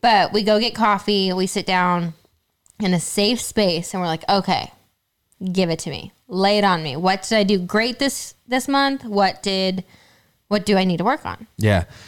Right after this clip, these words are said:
Speaker 2: So let me tell you why I think this is important. Um, I truly believe that marriage is the single best, uh, self-improvement tool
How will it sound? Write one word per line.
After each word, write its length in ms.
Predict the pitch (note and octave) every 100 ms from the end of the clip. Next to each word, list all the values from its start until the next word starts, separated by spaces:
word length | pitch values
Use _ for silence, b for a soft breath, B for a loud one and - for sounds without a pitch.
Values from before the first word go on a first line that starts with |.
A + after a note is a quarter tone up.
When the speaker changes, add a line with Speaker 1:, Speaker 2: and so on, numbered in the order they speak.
| B
Speaker 2:
So 160 | - C#3
let 100 | C#3+
me 80 | E3+
tell 140 | E3+ E3
you 100 | B2+
why 140 | A#2
I 60 | A2
think 180 | A2
this 100 | G2
is 60 | -
important. 480 | F2+ F#2+ F#2 D3 - b b b b _ -
Um, 440 | A2 G#2+ G#2 G2 _ _ -
I 400 | A#2 C#3 E3+ E3
truly 400 | - - C3 C#3
believe 680 | B2 G#2+ G#2 A2 B2 C3 -
that 680 | F2+ F#2+ F#2+ F#2 E2 - - -
marriage 840 | F#2+ G2+ G#2 A#2+ D3+ E3+ D#3+ - -
is 420 | G#2+ A2 A2 G2 - _
the 280 | F#2 G#2 G#2
single 420 | - - C#3+ C3+
best, 640 | G#2+ G#2+ G#2+ A2 - - B B B B
uh, 380 | G#2 G2 F#2 F#2
self-improvement 800 | - - G#2 A2 G2 G2+ G2 G#2+
tool 400 | - B2+ B2+